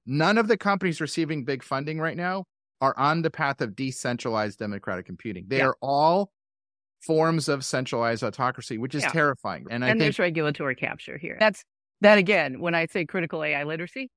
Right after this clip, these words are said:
Speaker 2: that's what I'm talking about too. It's part of these larger conversations about how we create the world we want.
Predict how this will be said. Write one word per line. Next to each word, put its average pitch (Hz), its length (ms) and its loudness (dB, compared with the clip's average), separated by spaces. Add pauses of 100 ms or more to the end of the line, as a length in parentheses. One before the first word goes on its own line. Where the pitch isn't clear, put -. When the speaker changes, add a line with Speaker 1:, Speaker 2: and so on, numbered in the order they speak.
(100)
Speaker 2:
that's 240 280 -4
what 247 120 -2
I'm 190 120 -2
talking 185 200 0
about 170 200 -2
too. - 400 -12 (160)
It's 170 100 -14
part 214 220 4
of 214 80 2
these 170 220 0
larger 175 360 -2
conversations 156 760 -8
about 135 340 -6 (100)
how 160 380 2 (240)
we 190 120 6
create 170 300 2
the 170 60 -2
world 147 220 -2
we 143 100 -8
want. - 320 -10